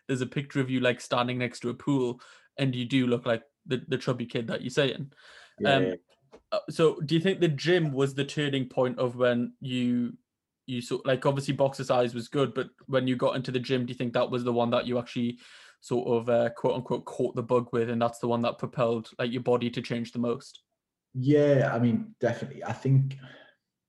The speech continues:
Speaker 2: I like the boxing style of training, but I always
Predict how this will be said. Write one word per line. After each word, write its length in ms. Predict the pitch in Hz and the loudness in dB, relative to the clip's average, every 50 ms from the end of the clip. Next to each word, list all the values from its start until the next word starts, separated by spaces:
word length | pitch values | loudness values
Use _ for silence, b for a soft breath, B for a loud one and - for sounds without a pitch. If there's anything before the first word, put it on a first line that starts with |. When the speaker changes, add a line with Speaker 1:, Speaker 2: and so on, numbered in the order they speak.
| _ _ _ _ _ - | _ _ _ _ _ -4
Speaker 2:
I 60 | 110 | 0
like 260 | 113 117 127 131 135 - | 2 4 4 4 2 2
the 80 | 135 | 0
boxing 420 | 107 117 113 110 - - - 110 104 | 2 2 2 0 0 -2 -2 -2 -2
style 260 | - 107 104 104 104 | 0 0 0 2 2
of 100 | 95 104 | 2 2
training, 380 | 107 101 98 104 104 113 120 - | 2 0 2 2 0 -2 -2 0
but 320 | 110 98 95 92 - - - _ _ _ _ _ _ _ _ _ _ _ _ _ | 0 2 2 0 -2 -10 -16 _ _ _ _ _ _ _ _ _ _ _ _ _
I 140 | - 95 95 | -6 -4 -4
always 1000 | 98 - - 107 104 104 107 107 104 104 101 101 98 95 101 - - - - | -2 0 2 2 2 2 2 2 2 2 2 0 -2 -4 -6 -12 -18 -20 -20